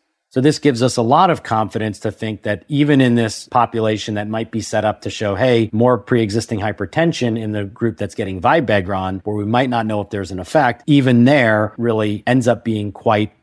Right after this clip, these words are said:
unremarkable when we compare the placebo group to the active drug.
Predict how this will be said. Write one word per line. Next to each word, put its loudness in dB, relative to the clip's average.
unremarkable 0
when -10
we -8
compare -8
the -14
placebo -8
group -8
to -12
the -8
active -12
drug. -16